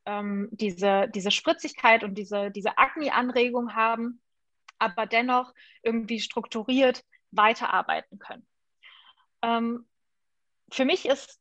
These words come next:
der Tee auf jeden Fall ein kraftvoller, natürlicher Begleiter für einen frischen, unbeschwerten Start in den Tag. Aber es gibt natürlich auch noch andere Möglichkeiten,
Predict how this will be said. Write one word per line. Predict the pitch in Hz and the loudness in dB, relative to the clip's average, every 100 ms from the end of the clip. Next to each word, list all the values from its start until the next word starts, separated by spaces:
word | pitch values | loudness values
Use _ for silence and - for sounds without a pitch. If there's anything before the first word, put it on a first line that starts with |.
| - | -2
der | 233 | -2
Tee | 226 247 240 | 0 2 2
auf | 226 - | 2 0
jeden | 240 | -2
Fall | 233 | -2
ein | 220 | -4
kraftvoller, | - 254 - 233 220 220 | 0 0 2 -2 0 -2
natürlicher | 214 220 - 254 240 214 | -4 -6 -4 -6 -2 -4
Begleiter | 196 208 262 403 - _ - | 0 0 2 0 -2 _ -8
für | 247 | -2
einen | 220 226 | 0 -2
frischen, | - 269 262 254 | -4 -2 -2 -4
unbeschwerten | 247 262 254 - 226 226 | -6 -4 -4 -2 -2 -4
Start | 220 214 214 | -4 -2 -2
in | 202 | -4
den | 202 | -4
Tag. | - 269 - _ _ - - | 4 4 2 _ _ -20 2
Aber | 240 262 | 6 6
es | 254 | 4
gibt | 294 | 0
natürlich | 302 262 262 - | -2 -2 -4 -2
auch | 226 | -2
noch | 226 - | -2 0
andere | 240 262 262 226 | 0 2 0 -2
Möglichkeiten, | 226 226 - 208 - 208 208 208 | -4 -6 -10 -12 -6 -4 -6 -12